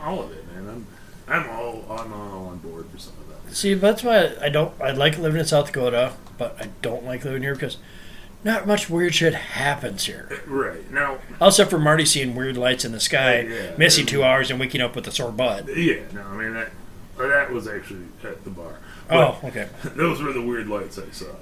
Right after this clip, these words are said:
Speaker 2: <laughs>
Speaker 1: But, but no, I mean, I mean, there is weird shit here, but ju-, people just don't talk about, and there aren't as many people here around to talk about stuff. Uh, the Seachy Hollow, we do wanna get to at some
Speaker 2: Oh,
Speaker 1: point.
Speaker 2: this,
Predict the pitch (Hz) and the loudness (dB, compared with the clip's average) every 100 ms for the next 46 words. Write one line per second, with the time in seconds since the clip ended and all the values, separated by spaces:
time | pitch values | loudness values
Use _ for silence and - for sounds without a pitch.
0 | - 202 156 175 104 - - - - - | -2 2 6 4 2 -8 -14 -10 -8 -8
1 | - - - - - - - 180 180 180 | -10 -10 -10 -10 -12 -14 0 2 6 6
2 | 117 143 170 196 214 202 185 143 92 101 | 4 2 2 2 0 0 0 -2 -4 -4
3 | 104 101 - 98 - 98 98 95 151 - | -4 -4 -6 -10 -8 -8 -8 -10 -14 -14
4 | - 147 131 107 98 - 95 85 - - | -6 -6 -4 -8 -10 -12 -12 -12 -16 -16
5 | - 113 - 95 104 147 135 123 120 98 | -14 -14 -14 -12 -8 -6 -4 -4 -4 -6
6 | 104 95 92 98 - 95 98 90 87 85 | -8 -10 -10 -12 -12 -12 -12 -10 -10 -12
7 | 82 - 127 107 92 101 - - - - | -14 -10 -8 -8 -10 -12 -14 -16 -16 -18
8 | - - - - - - - - - - | -18 -18 -18 -18 -18 -16 -14 -14 -14 -16
9 | - - - - - - - - - - | -16 -16 -16 -16 -18 -18 -18 -18 -18 -18
10 | - - - - - 135 - 92 101 92 | -16 -18 -16 -14 -8 -8 -8 -10 -8 -8
11 | 95 95 95 98 - 90 87 85 85 82 | -8 -10 -10 -12 -10 -12 -14 -14 -14 -12
12 | 82 98 82 - - 175 196 175 180 180 | -12 -12 -14 -14 -2 8 10 10 6 2